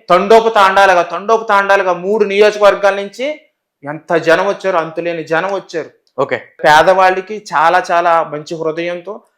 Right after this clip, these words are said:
Speaker 1: ఆయన సహాయం చేస్తూ, ప్రతి ఒక్కరు ఇప్పటికి నిరంతరం హెల్ప్ చేస్తూనే ఉన్నారు. పదివేలు, ఇరవై వేలు, యాభై వేలు అందరికి అలాగా పాపం ఆయన కష్టార్జితం అంతా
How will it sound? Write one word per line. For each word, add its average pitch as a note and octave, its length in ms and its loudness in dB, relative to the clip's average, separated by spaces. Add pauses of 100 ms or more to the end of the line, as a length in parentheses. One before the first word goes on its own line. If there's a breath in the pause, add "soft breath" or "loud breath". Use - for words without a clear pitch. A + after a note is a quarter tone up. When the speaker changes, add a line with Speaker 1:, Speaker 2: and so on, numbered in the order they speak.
(180)
Speaker 1:
ఆయన C#3 200 -4
సహాయం D#3+ 580 0
చేస్తూ, F3+ 260 -6
ప్రతి D#3+ 340 -14
ఒక్కరు F3+ 360 -2
ఇప్పటికి G#3+ 280 -10
నిరంతరం F#3+ 460 -6
హెల్ప్ E3+ 320 -6
చేస్తూనే G3+ 380 -12
ఉన్నారు. F#3 280 -8 (400 soft breath)
పదివేలు, F3 440 2
ఇరవై E3+ 300 2
వేలు, F3+ 260 -2
యాభై E3+ 340 2
వేలు F#3+ 240 -2
అందరికి F#3+ 500 -4
అలాగా F#3 320 0
పాపం E3+ 320 -6
ఆయన D#3 180 -6
కష్టార్జితం E3+ 640 -4
అంతా E3 360 -8